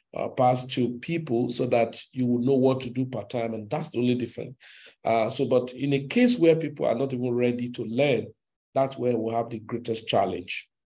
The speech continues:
All right. So now what we do in Plan B Express is to expose you to those opportunities that are abound. Number one, we look at, um, you know, the, the global financial market. So the global financial market comprises of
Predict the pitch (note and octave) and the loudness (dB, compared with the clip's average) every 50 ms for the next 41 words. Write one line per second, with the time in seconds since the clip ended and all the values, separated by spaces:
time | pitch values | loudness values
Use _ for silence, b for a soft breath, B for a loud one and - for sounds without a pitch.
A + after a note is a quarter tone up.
0 | _ _ _ _ - G#2+ A2+ C3+ D3+ - - - B B B B B B B B | _ _ _ _ -6 2 4 4 4 4 2 -4 B B B B B B B B
1 | B B - - F3+ D#3 - - - - C3 A#2+ B2 C#3+ E3+ G#3+ G3 D3+ F3+ G3+ | B B 2 6 6 6 6 6 2 0 2 4 6 6 6 6 6 6 6 6
2 | G#3 F#3 E3 - E3 E3+ E3 C#3+ - - C#3+ C3 B2+ B2 D#3 D#3 C#3 C3+ - - | 6 6 4 4 2 0 0 -2 2 2 4 4 4 2 2 0 0 0 -2 -4
3 | B2 A#2 B2+ B2 - - - C3 B2+ B2+ B2+ B2+ B2+ B2+ - - - _ _ _ | -2 -2 -2 -4 -6 -4 -2 -2 0 0 0 -2 -4 -6 -8 -10 -14 _ _ _
4 | _ - C#3+ C#3 C3+ C#3 C#3 - E3 E3 D#3+ D#3+ D3+ C#3+ C#3 C3+ C3+ C3+ - - | _ 0 0 2 2 0 2 6 8 8 8 8 6 4 0 0 -2 -4 -6 -4
5 | C3 B2 A#2+ A#2 A#2+ A#2+ - _ _ _ _ _ _ _ _ _ - C3 C#3 C#3 | -2 -2 -2 -2 -4 -8 -12 _ _ _ _ _ _ _ _ _ -4 -2 0 0
6 | B2+ A#2 A#2 A2+ A2 - - C3 B2+ B2+ C3 A#2 A#2 A2+ A2 A2 A#2+ A2+ A#2 C3 | 0 -2 -2 -4 -4 -4 -4 -4 -4 -4 -4 -2 0 0 0 0 -2 -2 0 0
7 | B2+ B2 C#3+ D#3 D#3 C#3+ C3 C#3 D3 D#3 D#3 D3+ D3 B2+ A#2+ A#2+ B2+ B2+ A#2+ - | 0 2 0 0 0 0 2 4 4 4 4 2 0 -2 -2 -2 -2 -4 -2 -2
8 | A#2+ A2+ A2 - - - _ _ _ _ _ _ _ _ - A2+ A#2 A#2 A#2 A2 | -2 -2 -2 -2 -8 -18 _ _ _ _ _ _ _ _ -6 -4 -2 -2 -2 -4
9 | A2+ A#2+ - _ _ _ _ - B2 A#2+ A#2 A2 F#2+ A2 G2+ C3+ C3+ C3+ C3 C3 | -6 -10 -16 _ _ _ _ -2 0 2 2 0 -2 -2 0 0 4 6 6 4
10 | A#2 B2 A#2 C3+ C3 C3 C3 C3 B2+ A2+ A#2+ A#2+ B2 D3+ F3 D#3+ E3 D#3+ D#3 B2+ | 4 4 4 6 8 8 8 8 6 2 -2 -2 2 4 4 4 4 0 0 -2
11 | A#2+ B2+ B2 - C3 A#2+ A2+ G#2+ A2+ - - A#2+ A#2+ - - - C3+ A#2 A#2 A#2+ | -2 -2 -2 -2 -2 -4 -4 -6 -6 -6 -6 -6 -6 -6 -6 -4 -4 -2 -2 -2
12 | A#2+ C#3 E3+ D#3+ E3+ D#3+ D#3 B2 B2 C3 B2+ C3 C3 B2 A#2 A2+ - B2 A#2 A#2+ | 2 2 4 4 4 2 2 4 4 4 2 2 2 2 2 2 2 0 0 0
13 | - A#2 G#2+ G#2 - B2+ B2+ B2+ B2+ B2+ B2+ A#2+ A#2 A2 | -2 -4 -4 0 2 4 4 4 4 2 0 0 -2 -2